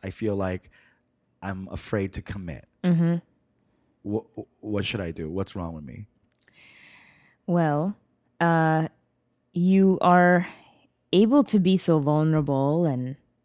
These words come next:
Speaker 2: on stage or in front of the camera or in a story that doesn't belong to you.
Speaker 1: Mm-hmm.
Speaker 2: What is it about real people that scare you so much?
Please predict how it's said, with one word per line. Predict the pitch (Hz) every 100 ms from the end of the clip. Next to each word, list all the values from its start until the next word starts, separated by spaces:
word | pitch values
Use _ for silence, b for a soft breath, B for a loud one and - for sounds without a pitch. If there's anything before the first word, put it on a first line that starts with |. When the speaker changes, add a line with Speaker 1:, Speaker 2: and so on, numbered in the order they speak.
| _ -
Speaker 2:
on | 139 120
stage | - 147 131 127 151 180
or | 135 131
in | 139
front | 147 139
of | 131
the | -
camera | 139 135 131 143
or | 165 127
in | 127
a | 120
story | - 165 151 156 151
that | 131
doesn't | 131 139 135
belong | 135 131 127 127
to | - 135
you. | 151 139 120 185 - _ _ _ _ 104
Speaker 1:
Mm-hmm. | 98
Speaker 2:
What | 160 175 180
is | 185 160
it | 156
about | 139 131 123 123 -
real | 143 143 160 147
people | - 139 135 123
that | - -
scare | - 135 71
you | -
so | - 71
much? | 71 90 - -